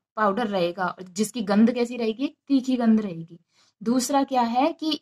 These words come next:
ये, इसे एयर से कोई दिक्कत नहीं है, अगर हम इसे खुले में रख देते हैं तो ये खराब नहीं होगा। तीसरा, हम अगर इसे पानी में घोलेंगे तो ये घुलेगा नहीं अच्छे से।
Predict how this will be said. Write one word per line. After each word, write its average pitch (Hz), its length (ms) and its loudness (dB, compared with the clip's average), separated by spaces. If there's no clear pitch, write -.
ये, 233 240 4
इसे 285 320 -2
एयर 262 240 2
से 277 160 -6
कोई 254 180 -2
दिक्कत 208 360 -4
नहीं 208 120 -2
है, 240 60 2
अगर 254 140 -2
हम 262 100 2
इसे 262 140 -2
खुले 233 280 0
में 262 100 2
रख 240 140 -4
देते 214 260 -4
हैं 262 80 -2
तो 302 100 -10
ये 311 60 -6
खराब 233 360 2
नहीं 240 240 6
होगा। 165 240 -14
तीसरा, 269 440 2
हम 220 240 0
अगर 262 260 0
इसे 277 140 -6
पानी 233 320 2
में 262 120 4
घोलेंगे 240 360 0
तो 320 100 -6
ये 311 60 -4
घुलेगा 220 460 4
नहीं 175 160 -4
अच्छे 165 280 -14
से। 180 180 -20